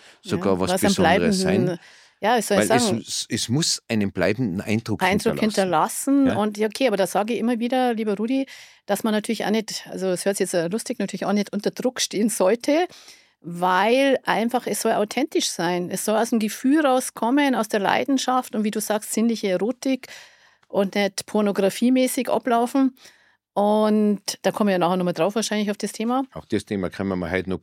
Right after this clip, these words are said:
Speaker 2: gut zu
Speaker 1: Können wir noch gut
Speaker 2: sprechen.
Speaker 1: zu sprechen,
Speaker 2: Ja.
Speaker 1: genau.
Speaker 2: Und, und es ist wichtig, dass, äh, dein Gegenüber deine Signale
Speaker 1: Erkennt.
Speaker 2: erkennt. Ja?
Speaker 1: Feingefühl.
Speaker 2: Und da braucht man, da braucht man ein gewisses Feingefühl, eine gewisse Erfahrung dazu,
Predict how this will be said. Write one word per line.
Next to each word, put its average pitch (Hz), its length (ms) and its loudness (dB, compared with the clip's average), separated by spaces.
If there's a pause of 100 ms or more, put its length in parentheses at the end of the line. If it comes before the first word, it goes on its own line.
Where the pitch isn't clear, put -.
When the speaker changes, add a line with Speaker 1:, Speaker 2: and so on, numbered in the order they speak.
(100)
Speaker 2:
gut 151 220 -4
zu - 120 -4
Speaker 1:
Können - 280 -2
wir - 40 0
noch 196 60 -2
gut 226 100 0
Speaker 2:
sprechen. 226 40 -8
Speaker 1:
zu 240 100 -2
sprechen, 214 500 0
Speaker 2:
Ja. 269 60 -4
Speaker 1:
genau. 190 420 -4 (300)
Speaker 2:
Und, 101 240 -4 (120)
und 104 180 -4
es 113 160 -2
ist - 200 -8
wichtig, 139 640 -4 (360)
dass, - 580 -6 (140)
äh, 95 500 -6
dein 101 200 -4
Gegenüber 110 580 0 (760)
deine 98 240 -2
Signale 87 720 -4 (480)
Speaker 1:
Erkennt. 175 560 -10
Speaker 2:
erkennt. - 640 -12 (560)
Ja? 110 280 -4
Speaker 1:
Feingefühl. 185 520 -6 (720)
Speaker 2:
Und 95 140 -10
da 104 40 4
braucht 113 280 0
man, 98 240 -2
da - 80 0
braucht 107 200 -2
man 123 100 -2
ein 101 40 -16
gewisses 117 360 -4
Feingefühl, 107 600 -2
eine 92 60 -8
gewisse 107 360 -4
Erfahrung 98 440 0
dazu, 131 320 -4